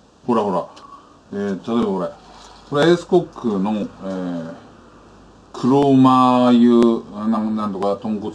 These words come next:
塩ラーメン。これ、これはね、えー、なんつったっけな。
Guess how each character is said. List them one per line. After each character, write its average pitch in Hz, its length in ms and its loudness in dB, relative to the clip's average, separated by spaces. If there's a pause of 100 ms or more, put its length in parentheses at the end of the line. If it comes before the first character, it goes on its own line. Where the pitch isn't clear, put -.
(120)
塩 104 100 -2
ラ 98 180 0
ー - 20 -4
メ 80 100 -6
ン。 71 60 -14
こ 92 160 -8
れ、 101 60 -8 (680)
こ 120 140 2
れ 131 100 4
は 127 280 2
ね、 101 360 0 (1400)
え - 20 -10
ー、 208 720 -6
な 117 140 0
ん 117 80 -6
つ - 60 -20
っ - 20 -20
た 101 80 -10
っ - 80 -12
け 95 100 -10
な。 92 260 -6